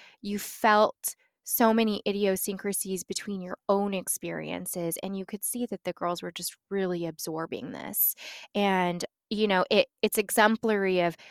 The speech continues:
how important it is for us to be able to share these types of stories that resonate so deeply and that are quite universal, and how important it is to take the time to take a step back to, like,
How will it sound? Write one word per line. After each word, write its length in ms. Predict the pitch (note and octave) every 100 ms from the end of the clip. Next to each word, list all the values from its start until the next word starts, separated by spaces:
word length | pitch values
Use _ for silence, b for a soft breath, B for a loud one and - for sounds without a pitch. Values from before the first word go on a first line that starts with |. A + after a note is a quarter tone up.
| B
how 240 | - B3+ A3+
important 520 | G#3+ - G3+ - G3
it 120 | F#3
is 200 | F#3 F3
for 180 | - -
us 360 | G3+ G3 F#3 -
to 120 | -
be 180 | F#3+ F#3
able 220 | F3 F#3
to 440 | - - F3 E3+ - b b
share 480 | - - - A#3+ C4
these 260 | G#3 F#3 -
types 400 | - F3 - -
of 100 | F3+
stories 600 | - - F3+ F3+ F3+ F3
that 240 | F#3 E3+
resonate 560 | F#3 G3+ G#3 G#3+ G3 F3+
so 260 | - F#3+ F3 -
deeply 460 | F3+ - G3+ G3+ F#3
and 100 | F3+
that 140 | E3+
are 220 | F3 E3+ -
quite 260 | - G3+
universal, 880 | - F#3 F3 - F3 F3+ B3+ C4 C#4+ B B B B
and 140 | A3+
how 180 | A3+ G#3+
important 480 | G#3 - G#3 - G3
it 120 | F#3+
is 200 | F#3+ F#3
to 100 | G3
take 280 | - F3+ -
the 80 | F#3
time 280 | - F3+
to 100 | F3
take 240 | - F#3 -
a 60 |
step 260 | E3+ - E3+
back 280 | F#3 E3+ -
to, 120 | F#3
like, 280 | F3+ D#3+